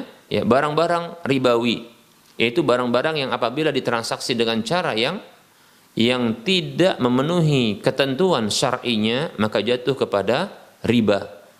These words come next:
Baik itu riba fadl, riba karena ada tambahan, atau riba, eh, riba nasiah, riba karena ada penundaan. Baik, ya.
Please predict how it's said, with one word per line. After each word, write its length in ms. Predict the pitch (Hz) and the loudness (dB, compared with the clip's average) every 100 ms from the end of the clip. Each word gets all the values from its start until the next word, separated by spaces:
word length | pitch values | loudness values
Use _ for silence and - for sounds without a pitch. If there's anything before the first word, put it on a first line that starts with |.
| _ - | _ 0
Baik 240 | 113 - | 0 0
itu 400 | 127 - 123 104 | -4 0 2 2
riba 400 | 107 147 117 107 | 2 2 2 0
fadl, 640 | - 147 143 160 247 220 - | 0 -2 0 -2 -4 -10 -4
riba 240 | 117 113 101 | -2 0 0
karena 240 | 104 101 | 0 -2
ada 80 | 101 | -2
tambahan, 480 | - 101 101 117 175 | -2 -2 -2 -2 -4
atau 320 | - - 101 | -4 -2 0
riba, 480 | 113 156 147 190 247 - - _ - - _ _ _ - | 0 0 0 -2 -4 -16 -20 _ -20 -20 _ _ _ -6
eh, 880 | - 101 98 95 95 92 92 90 90 - - - | 0 2 4 4 2 0 -2 -2 -2 -4 -10 -12
riba 260 | - 135 135 | -2 0 0
nasiah, 400 | 120 107 - - - - _ _ _ - | 0 -2 -2 -4 -8 -18 _ _ _ -2
riba 240 | 117 131 | 0 0
karena 320 | 117 101 101 101 | 0 -2 -2 -2
ada 80 | |
penundaan. 560 | 123 104 98 92 90 82 - _ _ | -2 -2 0 0 -2 -6 -14 _ _
Baik, 240 | 98 92 - | -2 -2 0
ya. 240 | 98 151 | -2 -2